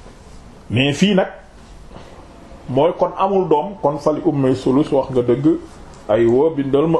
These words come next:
un tiers. Zawju loo koy bindal, ma ne zawju moom. Walakum nisfu ma taraka azwajukum in lam yakun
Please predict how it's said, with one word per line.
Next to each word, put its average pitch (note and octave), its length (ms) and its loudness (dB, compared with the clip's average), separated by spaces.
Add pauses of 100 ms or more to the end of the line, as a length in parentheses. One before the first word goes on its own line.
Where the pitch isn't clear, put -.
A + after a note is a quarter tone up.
un A#2+ 160 0
tiers. F#2+ 320 -4
Zawju G3 440 2
loo G#3+ 180 2
koy A3 140 0
bindal, F#3 300 0
ma D3+ 160 0
ne D3+ 120 0
zawju E3+ 360 2
moom. F3+ 220 0 (840)
Walakum F#3+ 520 2
nisfu F#3 280 -2
ma E3+ 260 0
taraka E3+ 340 0
azwajukum D3+ 960 0
in E3 200 2
lam D3+ 180 0
yakun D3 480 0